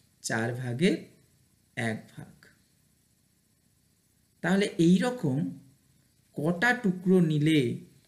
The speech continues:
এরকম কটা টুকরো নিলে এই রকমটা হবে বল-, বুঝতেই পারছো তুমি?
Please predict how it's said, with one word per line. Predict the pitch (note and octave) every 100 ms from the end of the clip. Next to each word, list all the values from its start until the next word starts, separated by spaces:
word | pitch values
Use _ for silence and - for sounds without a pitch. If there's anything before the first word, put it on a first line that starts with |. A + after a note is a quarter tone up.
| _ _ _ _ _ _ _ -
এরকম | F3 G#3 A3+ A3 -
কটা | E3 E3 -
টুকরো | A#3+ F#3 - D3
নিলে | C3+ B2+ B2 B2 - _ _ D#3+
এই | F3
রকমটা | G3 G#3 G3+ F#3+
হবে | F3+ F#3 F3+
বল-, | F3+ F3+ E3
বুঝতেই | E3 F3+ G#3 G3+
পারছো | G3 -
তুমি? | F#3+ F#3